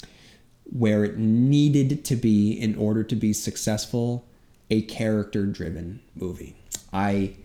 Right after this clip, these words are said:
had reservations, as I said earlier, when I first saw the trailer, um, and I wanted to like it.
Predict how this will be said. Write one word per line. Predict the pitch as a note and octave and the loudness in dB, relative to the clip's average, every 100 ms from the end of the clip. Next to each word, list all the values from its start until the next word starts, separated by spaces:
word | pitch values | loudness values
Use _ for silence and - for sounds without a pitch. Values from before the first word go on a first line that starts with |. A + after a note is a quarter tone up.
| - - | -20 -20
had | - C#3+ C#3 C#3+ C#3+ - | -6 -2 0 0 -2 -4
reservations, | B2+ A#2+ A#2+ A#2 A2 A#2 A2 G#2 F#2+ - - | -2 0 0 0 -2 -2 -2 0 -2 -2 -8
as | - G#2 G#2+ - | -8 -6 -6 -6
I | G#2 G2 | -8 -6
said | - E2+ D#2+ - | -4 -4 -4 -6
earlier, | E2+ E2 E2 E2 - - - | -6 -6 -6 -8 -10 -14 -8
when | F#2+ | -4
I | F#2+ | -4
first | F#2+ G#2 F#2 - | -4 -4 -6 -6
saw | - E2+ | -6 -6
the | F2 | -6
trailer, | - - G#2+ A2+ A2+ - - - | -4 -2 0 0 -4 -8 -16 -10
um, | G#2+ - - - - - - - - - - _ | -2 0 4 4 2 2 0 0 -2 -18 -20 _
and | B2 B2+ | -4 -2
I | A#2+ | -2
wanted | A2+ A#2 A#2 A#2 A#2+ A#2+ | -2 -2 -2 0 -2 -2
to | B2+ | -2
like | A#2 A2 A#2 | -2 -2 -4
it. | A2+ - | -6 -8